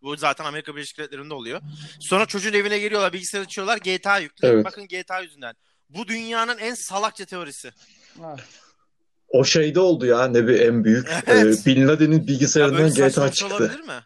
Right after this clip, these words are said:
Speaker 1: Zaten
Speaker 2: <laughs>
Speaker 1: şöyle düşün yani, G T A şu an, G T A beş özelinde kaç milyon sattı bilmiyorum. Yani yüz milyon sattı neredeyse. E şimdi zaten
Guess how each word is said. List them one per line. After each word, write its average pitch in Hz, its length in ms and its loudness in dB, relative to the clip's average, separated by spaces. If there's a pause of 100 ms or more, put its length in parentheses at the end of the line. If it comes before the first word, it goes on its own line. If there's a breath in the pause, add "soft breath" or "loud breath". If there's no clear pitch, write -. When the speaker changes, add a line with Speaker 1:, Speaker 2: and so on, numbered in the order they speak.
(120)
Speaker 1:
Zaten 208 340 0
Speaker 2:
<laughs> 175 320 0
Speaker 1:
şöyle 233 260 -4
düşün 233 220 -14
yani, 180 200 -8
G 185 180 -6
T 214 140 -6
A 247 120 -2
şu - 160 -14
an, 220 180 -8 (180)
G 160 160 -12
T 185 120 -10
A 175 160 -6
beş 190 220 -14
özelinde 147 580 -14 (680)
kaç - 300 -2
milyon 214 220 -14
sattı 202 400 -12
bilmiyorum. 170 400 -16
Yani 143 220 -12 (420)
yüz 226 260 -8
milyon 214 280 -8
sattı 160 360 -10
neredeyse. 127 600 -8 (280 soft breath)
E 147 80 -14
şimdi 233 240 -12
zaten 262 420 0